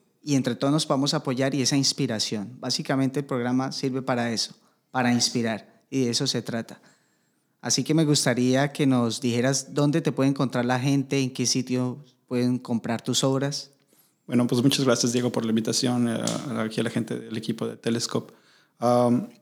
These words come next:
Speaker 2: sí, no, eh, co-, encantado de, de, de siempre ser más amigos en la comunidad latina. Am, si alguien está interesado en ver qué tipo de, de ilustraciones hago, pueden encontrarla, am,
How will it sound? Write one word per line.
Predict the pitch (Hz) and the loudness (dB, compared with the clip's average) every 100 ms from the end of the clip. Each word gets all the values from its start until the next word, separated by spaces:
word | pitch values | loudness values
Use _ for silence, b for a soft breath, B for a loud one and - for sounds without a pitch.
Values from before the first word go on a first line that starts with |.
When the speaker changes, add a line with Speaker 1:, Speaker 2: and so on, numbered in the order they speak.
| - | -4
Speaker 2:
sí, | - 165 | 4 6
no, | 185 196 165 | 8 6 6
eh, | 123 120 | 6 2
co-, | - - - | -4 -6 -2
encantado | 135 120 123 131 135 | 0 4 6 6 6
de, | 131 117 - | 6 4 2
de, | 120 117 117 | 0 2 0
de | 101 107 117 | -2 -4 0
siempre | 123 113 | 0 0
ser | 120 117 | 0 2
más | 120 | 2
amigos | 120 117 110 110 - 135 | 2 0 0 -4 -6 -6
en | 104 | -4
la | 98 | -2
comunidad | - 104 107 107 | -2 0 0 0
latina. | 107 104 110 107 107 | -2 -2 0 2 0
Am, | 110 107 104 104 - | -2 0 0 -4 -10
si | - 120 | -18 -4
alguien | 110 113 | 0 2
está | 113 117 | 2 2
interesado | 113 113 117 117 117 | 2 2 2 0 2
en | 113 | 2
ver | 110 110 | 0 -2
qué | |
tipo | - 113 110 | -6 -10 -12
de, | 110 110 | -16 -18
de | 107 110 104 104 123 _ _ | -20 -10 -8 -8 -12 _ _
ilustraciones | 120 117 - 110 120 127 - | -10 -10 -6 -4 0 2 2
hago, | 151 160 175 175 B B B _ | 0 2 2 0 B B B _
pueden | - 123 120 | 0 4 4
encontrarla, | 117 117 113 120 120 120 120 - | 4 2 2 0 0 0 -2 -2
am, | 110 107 104 104 | 0 0 0 -4